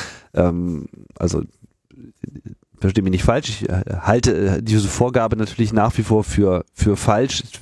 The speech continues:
bin mir noch nicht so ganz so sicher, ob diese Argumentation an der Stelle so, äh, greift. Klar, das macht allen Leuten immer so ein bisschen Angst, die, für die die Ansiedlung und die Innovationsfähigkeit dann auch wirklich eine gewisse Bedeutung hat, ne? Ähm,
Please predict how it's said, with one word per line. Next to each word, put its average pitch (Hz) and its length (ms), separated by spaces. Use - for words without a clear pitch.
bin 107 180
mir 110 100
noch 110 80
nicht 110 160
so 107 80
ganz 101 180
so 101 80
sicher, 107 360
ob 92 120
diese 104 220
Argumentation 95 800
an 85 100
der 82 140
Stelle 80 280
so, 76 280
äh, 73 240
greift. 69 420
Klar, 117 280
das 107 220
macht 98 240
allen 101 240
Leuten 98 260
immer 95 160
so 92 80
ein 95 80
bisschen 95 260
Angst, - 400
die, 107 160
für 113 220
die 101 300
die - 140
Ansiedlung 120 680
und 110 140
die 104 100
Innovationsfähigkeit 107 1120
dann 95 120
auch - 240
wirklich - 240
eine 101 100
gewisse 98 300
Bedeutung 135 640
hat, 190 260
ne? 156 200
Ähm, 107 540